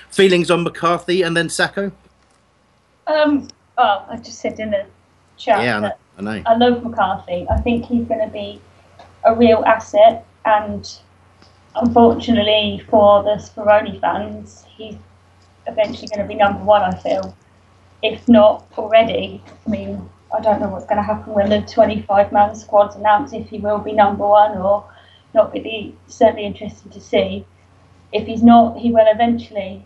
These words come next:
Speaker 2: Um, Sacco, I think he's brilliant as well. He's got real, he, it's, it's so nice to see, I think I said it the other week, a, a player that actually has a go, rather than trying to get as close to the goal as possible and then have a go.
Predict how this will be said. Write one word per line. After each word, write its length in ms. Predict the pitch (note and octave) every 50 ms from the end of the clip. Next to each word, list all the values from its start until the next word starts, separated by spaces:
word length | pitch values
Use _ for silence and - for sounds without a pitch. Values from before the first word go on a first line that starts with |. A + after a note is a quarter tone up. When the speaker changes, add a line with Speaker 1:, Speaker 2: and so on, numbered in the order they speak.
| _ -
Speaker 2:
Um, 560 | A3+ G#3+ G#3 G3+ G3+ G#3+ G#3+ G#3+ G#3+ G#3+ G#3+ _ _ _ _ _ _ _
Sacco, 440 | _ _ - B3+ B3+ B3 - C#4
I 300 | B3+ B3 B3+ B3+ C4 B3 A#3+ - _ _ _ _ _ _ _ _ _
think 160 | - A#3+ A#3
he's 120 | A#3 A#3 A3+
brilliant 360 | - A3+ A3+ A3+ A3 A3 -
as 140 | - A#3 A3+
well. 440 | A3+ A3+ A3 A3+ A#3 A#3 A#3 A#3 - _ _ _ _ _ _ _ _ _
He's 160 | A3+ G#3 -
got 340 | - B3+ A3 F#3+ - - - _ _ _ _ _ _ _ _ C#4+
real, 360 | B3 A#3+ A3+ A#3+ A3+ A#3 - _ _ _ _ _
he, 200 | - A#3 C#4 B3+ - -
it's, 260 | B3+ C4+ C4+ C4 - - -
it's 180 | B3+ C4+ B3 -
so 320 | - - - C4 C4 C4
nice 360 | C4 B3+ B3 B3+ B3 A#3+ -
to 120 | - - A#3+
see, 480 | A#3 - B3 A#3 A#3 A#3 A3 G3+ - - _ _ _ _ _ _ _ _ _ - -
I 40 | -
think 180 | - B3+ A#3+
I 80 | B3+ B3
said 180 | - - B3+ A#3
it 100 | A#3 A#3
the 80 | A#3 A#3
other 180 | A#3 A#3+ A#3+
week, 320 | A3+ G#3+ G3+ - - - - - - _ _ - - _ - -
a, 260 | A#3 A3+ G#3+ G3+ G3 - _ _ _ -
a 120 | A3+ A#3 A#3
player 340 | - C4+ C#4+ C4+ B3+ B3 - F#3+ F#3+
that 120 | G#3+ - -
actually 340 | A#3 A3 - - - A#3+ A#3
has 200 | - B3+ B3 A#3+
a 120 | A3 A#3
go, 360 | - A#3 A3 A#3 B3+ C#4 C#4 C#4 - _ _ _ _ _ _ _ _ _ _ - - -
rather 360 | C4 B3 B3 B3 B3 A#3+ A#3+
than 220 | A#3+ A#3+ A#3 A#3+ A#3+
trying 240 | - C#4 C4+ C4+ C4
to 60 | B3+
get 220 | C4 B3+ - -
as 80 | - -
close 280 | - B3+ A#3+ A#3+ -
to 40 | -
the 80 | - A#3
goal 280 | A#3 B3 B3 A#3+ A3+
as 120 | A3+ A#3 -
possible 500 | - C4+ C4 - B3 A#3 - - F#3+ F#3+
and 120 | F#3+ G3 A3
then 120 | A3 A3
have 220 | A3 A#3 G#3 F#3
a 60 | - -
go. 320 | - - - - - -